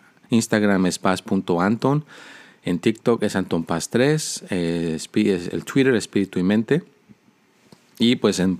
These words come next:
en Clubhouse, también estamos en Clubhouse. El que tenga Cl-, Clubhouse, todavía no tengo ningún cuarto, no lo he creado. Estoy aprendiendo primeramente cómo aprender a hacer esa cosa del Clubhouse. Ya estoy entrando de vez en cuando a esa plataforma.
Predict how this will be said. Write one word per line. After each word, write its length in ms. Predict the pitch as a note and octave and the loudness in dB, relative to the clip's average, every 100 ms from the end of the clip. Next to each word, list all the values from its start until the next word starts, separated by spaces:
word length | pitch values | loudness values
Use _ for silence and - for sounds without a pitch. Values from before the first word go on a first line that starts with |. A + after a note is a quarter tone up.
| - | -6
en 260 | F#2 F#2 F#2+ | -2 0 0
Clubhouse, 520 | - C#3+ E3 C3 C3+ | 2 0 2 2 0
también 260 | - A2+ B2 | 0 2 2
estamos 340 | A#2 G#2 A2+ | 2 0 0
en 120 | G#2 E2+ | -2 -2
Clubhouse. 480 | C3 A2+ B2 B2+ - - - - - - | -2 0 0 0 -6 -18 -20 -20 -20 -4
El 160 | F#2 F2+ | 0 2
que 100 | F2 | 2
tenga 240 | G#2 G#2 | 4 2
Cl-, 300 | - G#2 - | 2 0 0
Clubhouse, 560 | G#2+ F#2+ - B2 - - - | 0 0 2 0 0 -6 0
todavía 220 | A2 A2 | 2 4
no 80 | G#2+ | 2
tengo 420 | G#2+ G#2 G2+ F#2+ - _ | 2 4 4 2 -4 _
ningún 420 | - G2+ G2+ G#2 G#2+ | -2 0 2 2 2
cuarto, 420 | G2 G2+ - C#3 | 2 2 2 2
no 160 | A2+ | 4
lo 140 | F#2+ F#2+ | 4 2
he 80 | F#2+ | 0
creado. 460 | - D#2+ F2 D#3 - F2+ | 0 2 2 0 -2 -8
Estoy 240 | E2+ F2+ | -4 -2
aprendiendo 520 | F2 F2 E2 E2+ F2+ | -2 -2 -2 -2 -2
primeramente 720 | - E2+ E2+ F2 E2+ - F2+ - - - - | -4 -4 -2 -2 -2 -2 -4 -6 -20 -20 -8
cómo 180 | F2+ F#2+ | -2 -2
aprender 380 | - F2 F2+ | -2 -2 0
a 60 | F2+ | -2
hacer 200 | E2+ F2+ | 0 -2
esa 160 | F2 - | -2 -6
cosa 380 | - F#2+ A2+ | -4 -4 -4
del 200 | F2+ E2 - _ | -4 -6 -8 _
Clubhouse. 500 | - F#2 - C3+ - - - | -4 -4 -2 -6 -6 -14 -6
Ya 160 | F2 | -4
estoy 240 | E2+ - F#2 | -4 -4 -4
entrando 500 | F2 F2 F2+ F2+ E2+ | -2 -2 0 0 0
de 80 | E2+ | -2
vez 200 | E2+ F#2 | -2 -6
en 80 | |
cuando 400 | E2 F2+ F#2 F2+ | -4 -4 -2 -2
a 80 | E2 | -4
esa 180 | E2 G2 | -6 -6
plataforma. 720 | F2 E2 E2 - A#2 C3+ E3+ | -8 -8 -6 -2 0 2 0